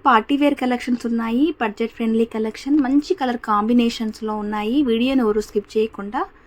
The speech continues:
స్టార్టింగ్ నుంచి ఎండింగ్ వరకు చూడండి. డ్రెస్సెస్ కనుక మీకు నచ్చినట్లయితే ప్లీజ్ లైక్ చేయండి, సబ్స్క్రైబ్ చేయండి,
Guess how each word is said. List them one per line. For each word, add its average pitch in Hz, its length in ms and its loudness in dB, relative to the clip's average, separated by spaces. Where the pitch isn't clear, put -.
స్టార్టింగ్ 277 500 4
నుంచి 240 200 2
ఎండింగ్ 214 380 0
వరకు 208 220 -6
చూడండి. 214 440 -4
డ్రెస్సెస్ 285 360 0
కనుక 247 340 2
మీకు 254 220 6
నచ్చినట్లయితే 220 760 -2
ప్లీజ్ 233 380 -4
లైక్ 208 320 0
చేయండి, 254 500 0
సబ్స్క్రైబ్ 226 540 -6
చేయండి, 226 440 -2